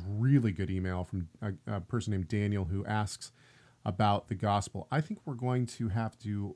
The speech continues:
uh, place that on the shelf until next week. <clears throat> Let's give something that, that Rob will, will be able to really just, you know,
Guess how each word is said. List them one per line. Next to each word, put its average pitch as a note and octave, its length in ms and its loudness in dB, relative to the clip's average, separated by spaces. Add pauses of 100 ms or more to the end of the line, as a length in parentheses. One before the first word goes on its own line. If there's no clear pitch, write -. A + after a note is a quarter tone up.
(120)
uh, G2+ 180 -2
place C3 400 0
that A2+ 140 4
on G2 100 2
the F2+ 80 0
shelf G2 320 -2
until F#2 220 -2
next D3 280 2
week. C#3 240 6 (320)
<clears throat> - 340 -16
Let's G#3+ 520 10
give B3 180 0
something C#3 280 2
that, A2+ 200 4
that A2+ 200 -2
Rob A2 360 4
will, F#2+ 220 0 (100)
will A2 140 0
be G#2+ 160 4
able G#2+ 160 4
to F#2+ 500 0
really G#2 300 0
just, F2+ 320 -6 (220)
you D#3 100 0
know, F2+ 220 -2